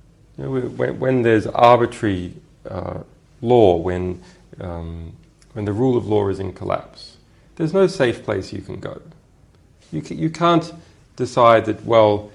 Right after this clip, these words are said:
if I pal up to this bit of the establishment here or there, if I keep my head down, I'll be okay. Because it's arbitrary. It's unpredictable.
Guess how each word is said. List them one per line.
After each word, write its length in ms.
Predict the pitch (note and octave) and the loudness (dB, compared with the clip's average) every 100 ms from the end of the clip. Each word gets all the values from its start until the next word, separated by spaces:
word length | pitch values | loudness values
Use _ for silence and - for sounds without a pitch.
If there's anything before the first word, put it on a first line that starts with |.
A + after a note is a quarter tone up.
| - | -18
if 140 | G#2+ A#2 | -10 -2
I 120 | G#2 | -2
pal 280 | - A2+ G2 | 0 2 4
up 180 | F#2+ - | 2 0
to 60 | |
this 200 | F2+ F#2 | -6 -8
bit 160 | - F#2+ | -8 -8
of 140 | F2 | -8
the 100 | F2+ | -8
establishment 680 | F2 E2 F#2 E2+ E2+ - F2 | -8 -6 -6 -6 -8 -10 -12
here 340 | - F#2 F2+ | -8 -6 -4
or 140 | E2+ D#2+ | -6 -6
there, 340 | F2 E2+ E2+ | -6 -6 -8
if 120 | E2+ | -8
I 140 | - - | -10 -12
keep 240 | - - | -10 -10
my 160 | G2+ F2 | -10 -12
head 240 | E2+ E2 | -12 -12
down, 260 | E2+ D#2+ D#2+ | -12 -12 -12
I'll 140 | G1+ | -14
be 160 | - - | -14 -16
okay. 400 | - - - - _ - _ | -16 -18 -20 -20 _ -20 _
Because 360 | A2+ B2 A#2 A#2 | -4 2 2 2
it's 260 | B2+ - - | -2 -4 -4
arbitrary. 600 | - C#3 C3+ E2 - G1+ - _ _ _ _ _ _ _ _ _ _ - | 2 2 2 -6 -12 -14 -16 _ _ _ _ _ _ _ _ _ _ -18
It's 140 | G#2+ | -6
unpredictable. 880 | G#2+ G#2 A#2 E3 F3 G2+ - F2+ - | -4 -4 -6 -6 -6 -8 -10 -14 -18